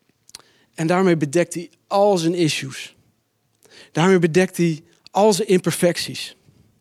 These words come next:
En God zegt: "Als ik jou zie, dan zie ik jou. Dan zie ik mijn zoon. Dan zie ik mijn dochter.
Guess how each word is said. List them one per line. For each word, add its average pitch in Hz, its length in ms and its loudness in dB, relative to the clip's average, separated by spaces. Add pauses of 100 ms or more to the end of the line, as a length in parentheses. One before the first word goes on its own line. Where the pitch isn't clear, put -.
(1160)
En 160 100 -2
God 185 200 2
zegt: - 440 -2 (640)
"Als 180 180 -6
ik 170 100 -6
jou 147 240 0
zie, 135 260 -4 (2250)
dan 139 120 -4
zie 143 300 2
ik - 220 -8 (320)
jou. 120 480 -4 (1600)
Dan 135 140 -4
zie 151 340 4
ik - 240 -8 (340)
mijn 139 240 -4
zoon. 127 340 0 (1120)
Dan 135 160 -4
zie 151 300 4
ik 143 120 -2
mijn 127 380 -6 (160)
dochter. 123 640 -4